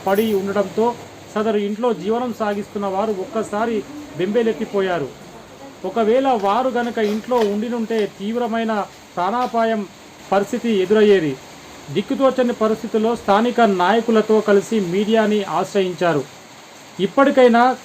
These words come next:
తెలంగాణ కాంగ్రెస్ ప్రభుత్వం, ముఖ్యమంత్రి రేవంత్ రెడ్డి ఈ ప్రాంతాన్ని విజిట్ చేసి దళిత కుటుంబాలను ఆదుకొని డబుల్ బెడ్‌రూమ్ ఇండ్లు నిర్మించి ఈ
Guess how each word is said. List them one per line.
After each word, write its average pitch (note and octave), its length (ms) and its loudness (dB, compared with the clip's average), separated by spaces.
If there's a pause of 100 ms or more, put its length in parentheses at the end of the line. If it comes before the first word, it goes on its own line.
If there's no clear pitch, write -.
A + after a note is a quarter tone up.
(200)
తెలంగాణ B3 480 6
కాంగ్రెస్ A3+ 560 2
ప్రభుత్వం, G#3+ 420 4 (360)
ముఖ్యమంత్రి A3+ 680 4 (100)
రేవంత్ G#3 360 4
రెడ్డి A3 400 4 (540)
ఈ A#3 120 6
ప్రాంతాన్ని A#3 640 4
విజిట్ G3 380 2
చేసి A3 360 6 (100)
దళిత G#3+ 220 4
కుటుంబాలను A3 840 4 (400)
ఆదుకొని A3+ 600 4 (340)
డబుల్ A#3 240 6
బెడ్‌రూమ్ A3+ 500 6
ఇండ్లు G#3+ 460 6
నిర్మించి A3 680 2 (360)
ఈ A3 100 4